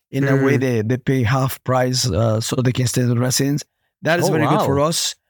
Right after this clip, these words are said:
Speaker 1: We, that's why we,
Speaker 2: Yeah.
Speaker 1: we, I can tell you that in terms of housing, we are not, uh, we are, we are not facing the same situation that, uh, other institutions or other cities are suffering. I'm not telling them that we don't
Speaker 2: Yeah.
Speaker 1: have that challenge. We, we do have the challenge,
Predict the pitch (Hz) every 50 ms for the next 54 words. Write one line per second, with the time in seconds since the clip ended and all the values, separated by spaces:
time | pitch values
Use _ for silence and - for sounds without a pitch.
0 | _ _ _ - 131 139 156 160 160 165 160 160 156 156 151 131 120 160 175 -
1 | - 170 175 180 175 160 185 190 165 113 104 151 170 170 170 165 160 127 98 87
2 | 120 143 143 - 170 160 - 180 180 180 180 180 165 156 143 139 131 147 147 151
3 | - 156 151 139 156 143 120 135 151 160 160 170 160 - 156 131 131 135 135 127
4 | _ _ _ _ _ _ _ _ - 156 139 147 156 156 151 147 147 147 151 151
5 | 151 151 147 147 147 139 - - 143 139 135 135 131 131 131 127 123 123 123 123
6 | 120 120 117 110 87 73 - 120 127 139 135 131 127 110 98 131 147 156 156 156
7 | 151 151 156 165 185 180 - - - - 175 165 165 160 - 160 147 147 143 -
8 | - 143 143 - 147 135 - 147 143 143 - 143 135 127 131 123 127 110 - -
9 | 117 117 113 - - - 123 127 131 131 135 131 127 127 131 123 - 131 - -
10 | 131 127 - 131 139 123 - 131 120 - 117 131 127 127 131 - - 127 127 123
11 | 127 123 113 - - 135 139 - - 170 185 202 196 160 - _ _ - - -
12 | - 123 139 147 165 180 - 180 170 175 175 165 156 151 151 131 95 131 131 135
13 | 127 135 143 143 135 127 139 139 143 139 - 143 147 180 180 160 135 113 113 117
14 | 123 110 117 127 127 120 127 131 135 147 139 - 151 156 202 202 -